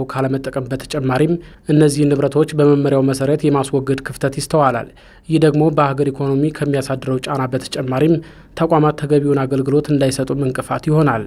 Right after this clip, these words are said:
የመንግስት ተቋማት ከአገልግሎት ውጭ የሆኑ ሀብት ንብረቶችን ማስወገድ እንዲችሉ በመመሪያ ወጥቷል ያሉት የአማራ ክልል ገንዘብ ቢሮም የመንግስት ግዥና ንብረት አስተዳደር ክትትልና ቁጥጥር ዳይሬክተር አቶ ቻላቸው ካህሪ ናቸው።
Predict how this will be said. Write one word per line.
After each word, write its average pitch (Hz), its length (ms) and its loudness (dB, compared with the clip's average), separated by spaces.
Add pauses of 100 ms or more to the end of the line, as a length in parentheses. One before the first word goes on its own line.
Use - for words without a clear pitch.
(300)
የመንግስት 151 400 6
ተቋማት 151 440 2
ከአገልግሎት 139 540 2
ውጭ 135 200 -2
የሆኑ 139 380 4
ሀብት 139 320 0
ንብረቶችን 139 600 2 (280)
ማስወገድ 147 440 4
እንዲችሉ 143 380 2
በመመሪያ 139 460 6
ወጥቷል 135 320 2
ያሉት 135 280 2
የአማራ 143 320 4
ክልል 135 260 -2
ገንዘብ 135 340 2
ቢሮም 156 280 4 (220)
የመንግስት 151 460 4
ግዥና 143 380 2
ንብረት 143 320 4
አስተዳደር 139 420 2 (100)
ክትትልና 151 540 2
ቁጥጥር 143 340 -4
ዳይሬክተር 139 480 2
አቶ 175 240 0
ቻላቸው 135 420 2
ካህሪ 131 320 0
ናቸው። 151 320 2